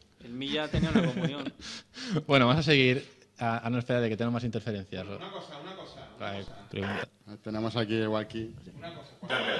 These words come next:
Speaker 1: Díganos.
Speaker 3: Nintendo, ¿por qué no decís que se venga aquí conmigo? Lo pasaremos bien.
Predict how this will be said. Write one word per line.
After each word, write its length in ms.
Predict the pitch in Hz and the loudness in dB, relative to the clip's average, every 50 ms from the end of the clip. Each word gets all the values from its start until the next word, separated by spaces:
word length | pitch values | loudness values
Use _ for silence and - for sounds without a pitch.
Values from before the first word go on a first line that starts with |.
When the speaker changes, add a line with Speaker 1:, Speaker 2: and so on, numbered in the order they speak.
| - - - 160 | -2 -4 -2 0
Speaker 1:
Díganos. 380 | 156 185 165 131 117 113 - - | 2 2 2 2 0 -2 -6 -10
Speaker 3:
Nintendo, 400 | - - - 180 190 196 208 220 202 | -12 -12 -12 -12 -12 -12 -12 -14 -14
¿por 120 | 170 139 | -14 -14
qué 60 | 143 151 | -16 -16
no 60 | 151 | -16
decís 240 | 156 147 156 143 135 | -16 -18 -18 -18 -20
que 60 | 147 | -20
se 100 | - 143 139 | -18 -18 -16
venga 120 | 131 127 | -16 -14
aquí 120 | 123 123 | -16 -16
conmigo? 460 | 117 113 113 131 135 - 143 - - - - - - _ _ _ _ _ _ _ _ _ | -16 -16 -16 -14 -14 -12 -12 -14 -14 -18 -20 -20 -20 _ _ _ _ _ _ _ _ _
Lo 80 | 123 120 | -6 -4
pasaremos 480 | 131 123 113 131 123 143 175 175 143 | -4 0 2 2 4 4 4 4 4
bien. 340 | 131 139 175 220 233 196 | 4 4 4 4 2 -4